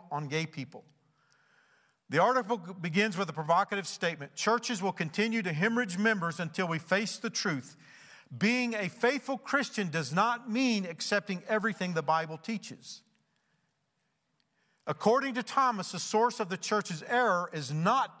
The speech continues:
a misinterpretation of the scripture, but rather the Bible got it wrong. He wrote, quote, "Here is the corner we've painted ourselves into," the Bible says.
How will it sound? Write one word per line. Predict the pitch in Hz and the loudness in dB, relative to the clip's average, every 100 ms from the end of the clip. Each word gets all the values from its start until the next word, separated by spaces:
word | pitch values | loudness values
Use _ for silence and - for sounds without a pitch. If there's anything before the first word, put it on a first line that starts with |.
| - | -8
a | 160 | -2
misinterpretation | 170 208 190 165 170 160 147 - 226 233 247 | 0 0 0 -2 -2 -2 -6 0 0 2 -2
of | 208 | -2
the | 196 | -6
scripture, | - 208 - 196 170 - - | -2 -2 0 -4 -4 -10 -4
but | 185 180 | -4 0
rather | 185 202 185 | 0 0 -2
the | 151 | -2
Bible | 165 175 175 170 | 0 0 0 -2
got | 151 151 | 0 0
it | 139 139 | -2 -10
wrong. | 120 135 107 - _ _ _ _ _ _ _ _ _ _ | -10 -8 -10 -14 _ _ _ _ _ _ _ _ _ _
He | 226 | 0
wrote, | 240 233 214 - - - _ _ _ - | 4 4 2 -2 -18 -20 _ _ _ -2
quote, | 208 214 - - | 2 2 -2 -14
"Here | - 214 269 | -2 2 2
is | 247 | 0
the | 233 | -2
corner | - 240 233 | 2 4 2
we've | 208 208 | 0 -4
painted | - 226 247 196 | -2 0 2 0
ourselves | 180 - 185 160 | 0 0 0 0
into," | 220 202 185 | -2 -2 -4
the | 151 | 0
Bible | 147 151 143 | 2 2 0
says. | 143 - 139 117 - | -6 -4 -2 -2 -6